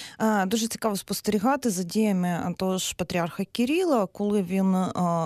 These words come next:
ну, коли він почав писати скарги. Ну, за <laughs> старою, мабуть, радянською звичкою, да, він поскаржився в, ну, в спортлото, там, я не знаю, в, в, і, м, особливо мене вразила, а, скарга на, е, значить, до папи, е,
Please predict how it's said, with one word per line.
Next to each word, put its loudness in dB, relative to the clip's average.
ну, 2
коли 2
він 4
почав -2
писати -4
скарги. -4
Ну, 6
за 6
<laughs> 4
старою, 6
мабуть, 4
радянською 4
звичкою, 0
да, 4
він 4
поскаржився 0
в, 2
ну, 4
в -6
спортлото, 2
там, 2
я 4
не 2
знаю, 2
в, -8
в, -10
і, 0
м, 2
особливо 2
мене 6
вразила, 2
а, -2
скарга 0
на, 2
е, -2
значить, 0
до 0
папи, 2
е, 2